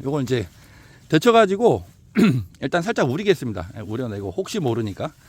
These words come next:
예, 그렇게 해서 요걸 숙채로 한번 맛을 보겠습니다. 그러면 아마, 예, 어떤 맛인지, 예, 바로 판가람이 날 텐데 아마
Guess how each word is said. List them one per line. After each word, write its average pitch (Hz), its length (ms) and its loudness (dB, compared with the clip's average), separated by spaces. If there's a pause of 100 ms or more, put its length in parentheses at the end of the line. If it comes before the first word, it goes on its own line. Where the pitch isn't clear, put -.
(480)
예, 101 240 -6
그렇게 101 260 -6
해서 160 380 0 (600)
요걸 101 160 -8
숙채로 240 460 0
한번 190 200 0
맛을 113 260 0
보겠습니다. 101 460 -8
그러면 127 360 -6
아마, 113 260 -4 (540)
예, 113 40 -10
어떤 107 280 -2
맛인지, 110 520 -2 (280)
예, 85 220 -16
바로 127 340 -6 (320)
판가람이 160 480 -2
날 98 140 0
텐데 131 240 -2
아마 156 380 0